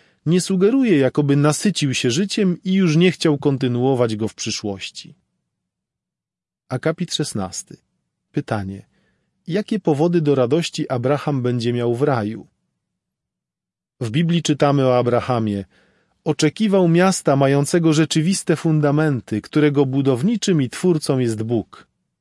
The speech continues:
Hebrajczyków jedenaście dziesięć.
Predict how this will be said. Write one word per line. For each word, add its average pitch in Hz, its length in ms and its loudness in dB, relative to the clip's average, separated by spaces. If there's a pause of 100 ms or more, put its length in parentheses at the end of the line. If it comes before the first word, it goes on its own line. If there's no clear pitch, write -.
(260)
Hebrajczyków 113 680 -4
jedenaście 110 560 -2
dziesięć. - 640 -10